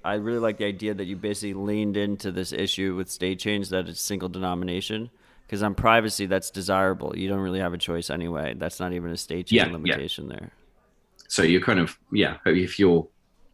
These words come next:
Speaker 2: just gonna inc-, if people kind of standardize the, the, the value of the coins they use and you massively increase
Speaker 1: Yeah.
Speaker 2: the, yeah, the,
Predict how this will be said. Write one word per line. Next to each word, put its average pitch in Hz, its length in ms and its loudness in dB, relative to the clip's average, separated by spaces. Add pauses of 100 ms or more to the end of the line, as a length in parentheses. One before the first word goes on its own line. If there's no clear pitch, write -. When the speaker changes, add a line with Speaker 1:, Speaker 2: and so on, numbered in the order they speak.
(180)
Speaker 2:
just - 260 0 (180)
gonna 92 140 6
inc-, 90 240 2 (140)
if 123 340 4
people 117 360 6
kind 104 160 4
of 90 60 0
standardize 92 680 4
the, 82 260 -2
the, 80 180 -2 (240)
the 78 220 -4
value 78 220 2
of 76 60 -6
the 76 60 -8
coins 82 320 -4
they 78 100 -8
use 71 260 -8
and 78 80 -10
you 76 60 -8
massively 82 400 -2
increase - 580 -4 (560)
Speaker 1:
Yeah. 92 220 -12
Speaker 2:
the, 82 180 6
yeah, 104 280 4 (160)
the, 85 160 0